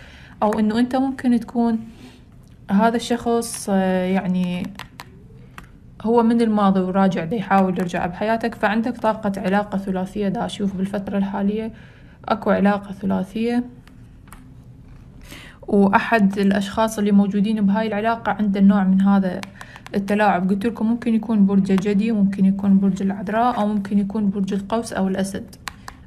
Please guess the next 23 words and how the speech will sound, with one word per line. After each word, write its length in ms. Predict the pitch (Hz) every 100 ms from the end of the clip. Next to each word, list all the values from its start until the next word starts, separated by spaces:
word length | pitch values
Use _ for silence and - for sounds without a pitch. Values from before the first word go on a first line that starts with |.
| -
أو 80 | 202
حتى 280 | 202 208 214
الحمل 380 | 196 220 196
هنا 260 | 185 185 180
هم 100 | 185
موجود 280 | 180 175 190
عندي. 260 | 185 180
يعني 200 | 190 190
الطاقة 360 | 202 196 214 202
اللي 140 | 196
موجودة 480 | 196 196 202 226 240 - - - - -
طاقة 260 | 208 208
ترابية 460 | 196 202 202 190 233
وطاقة 420 | 220 202 196 196
نارية. 500 | 185 185 180 175 180 - - - -
فأما 720 | - - 202 220 240 240 226 202
عذراء، 480 | 196 202 202 202 202
ثور، 440 | - 208 202 196
جدي، 440 | 190 214 202 220 220
أو 220 | 190 185
عقرب، 600 | - 202 196 196 196 196 - - - -
أو 340 | 196 196 196 196 190 190 190
قوس 600 | 214 262 294 - - -